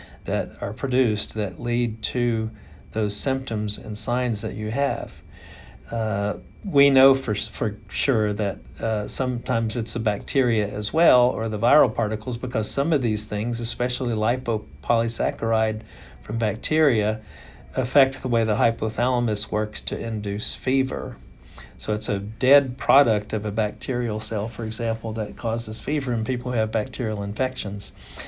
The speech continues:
And it's the immune system's response to the infection that causes you to feel sick, unless you have pneumonia that leads to cough, for example,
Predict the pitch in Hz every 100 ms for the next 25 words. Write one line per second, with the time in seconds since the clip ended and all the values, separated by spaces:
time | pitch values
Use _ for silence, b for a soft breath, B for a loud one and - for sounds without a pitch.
0 | B 143 135 135 135 120 135 139 123 135
1 | 135 120 113 113 - - 135 135 110 92
2 | - - - - - - - B B B
3 | B B B - - - 175 175 131 113
4 | 110 110 110 123 117 120 113 117 117 107
5 | 110 107 101 - 98 - - 120 - -
6 | - - B B B B B B - 139
7 | 143 139 131 123 117 123 127 123 117 110
8 | 113 107 - - 151 131 - - 101 -
9 | 104 92 69 -